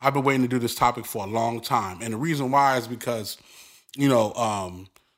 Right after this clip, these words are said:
you know, nowadays people don't tune into what we're gonna talk about as much as they used to. But at, at one point in time in our lives, this used to be the fucking lick. This used to be it.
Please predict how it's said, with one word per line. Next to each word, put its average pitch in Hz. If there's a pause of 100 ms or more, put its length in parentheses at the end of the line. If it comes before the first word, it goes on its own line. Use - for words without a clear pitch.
(140)
you 143
know, 147
nowadays 143
people 147
don't 117
tune 135
into 120 (320)
what 117
we're 120
gonna 113
talk 120
about 110
as 98
much 117
as 107
they 101
used 113
to. 95
But 90
at, 101 (240)
at 117
one 151
point 139
in 120
time 127
in 113
our 107
lives, 110 (220)
this -
used 131
to 123
be 110
the 101
fucking 110
lick. 101 (540)
This 165
used 165
to 156
be 135
it. -